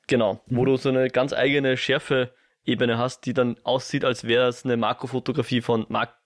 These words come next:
Speaker 1: Makrofotografie von Miniaturen zum Beispiel. Ja. Kann man natürlich genauso gut im Photoshop basteln, kein Problem. Und ich glaube fast, dass er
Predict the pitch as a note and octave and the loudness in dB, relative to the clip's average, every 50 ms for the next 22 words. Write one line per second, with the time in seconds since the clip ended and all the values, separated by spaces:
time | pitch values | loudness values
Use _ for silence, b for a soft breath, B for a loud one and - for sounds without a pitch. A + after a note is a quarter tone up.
0 | _ _ F#3 - E2 B2 - - - D#3 D#3+ E3 - _ _ _ - D3 C#3+ - | _ _ -4 -4 -4 -4 -6 -4 -2 -2 -2 -2 -6 _ _ _ -4 -4 -4 -4
1 | C#3 - D3+ C#3+ - D3+ D3+ B B B B B B B B B B B B _ | -4 -2 -2 -2 0 -2 -2 B B B B B B B B B B B B _
2 | - C3 C3+ C#3+ C#3+ D3+ D3 D3 - D#3+ D3 C3 A2+ G2+ G2 F#2+ - - - G2 | 0 2 2 4 4 2 0 2 2 0 0 0 0 -2 -4 -4 -4 -6 -4 0
3 | A2 A#2 A#2+ A#2+ - - - B2 C3 D#3 D#3 D#3 C#3 D3 C#3+ C#3 - - B2+ A#2 | 0 0 0 -2 -6 -6 -2 0 2 2 2 2 2 0 -2 -2 -2 -2 0 0
4 | C3 C3+ C3 C#3 B2+ B2 A#2 A2+ - C#3 - - G3 - - - - F3 F3 - | 0 -2 -2 -2 0 0 0 0 0 -2 0 0 0 0 -2 -2 -2 -4 -4 -4
5 | - - G3+ G3+ - - A2+ A2 G#2+ G#2+ G#2 A2 B2 E3 F3 B B B B B | -6 -6 -6 -4 -2 -2 -2 -2 -2 -2 0 0 0 -2 -4 B B B B B
6 | B B B B B B - C#3 C#3 - - _ _ _ _ _ _ _ _ _ | B B B B B B 0 0 0 0 -4 _ _ _ _ _ _ _ _ _
7 | D3 C3+ A#2 C3+ G3 G#3+ G#3 F3 D3 - B2 A#2 B2+ - - C3 A#2+ - B2+ A#2+ | 0 2 2 2 2 2 0 0 0 0 -2 -2 -2 -4 -6 -6 -2 0 -2 -2